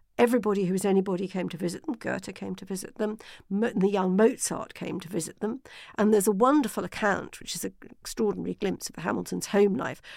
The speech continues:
of the fourteen-year-old Mozart playing the harpsichord with Vesuvius erupting in the background, sort of giant explosions.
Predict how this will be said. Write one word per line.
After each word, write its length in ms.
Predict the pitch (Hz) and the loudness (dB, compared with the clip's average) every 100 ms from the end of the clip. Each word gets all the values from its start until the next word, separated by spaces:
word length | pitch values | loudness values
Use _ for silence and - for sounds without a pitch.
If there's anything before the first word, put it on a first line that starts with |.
| - | -10
of 120 | 185 | -6
the 80 | 185 | -6
fourteen-year-old 1000 | - 262 240 220 202 190 185 190 190 - - - | -2 0 0 -2 -2 -2 -2 -2 -4 -6 -16 -2
Mozart 760 | 185 220 254 - - - - - | 4 6 4 -2 -4 -6 -10 0
playing 320 | 220 220 202 | 4 6 6
the 80 | 196 | 4
harpsichord 720 | 208 - - - - 135 - | 4 2 0 -10 -8 -10 -4
with 160 | 196 | -4
Vesuvius 640 | 175 190 240 233 202 - - | -2 -2 4 4 4 -2 -4
erupting 500 | - - - - - | 0 0 0 -6 -8
in 120 | 175 | -8
the 80 | 180 | -4
background, 600 | - 226 - - - - | 2 2 0 -6 -6 -8
sort 120 | 262 | -14
of 100 | - | -12
giant 420 | - 240 214 226 | -4 -2 -2 -4
explosions. 800 | - - - 226 240 208 190 165 | -8 -10 -2 4 4 4 -2 -6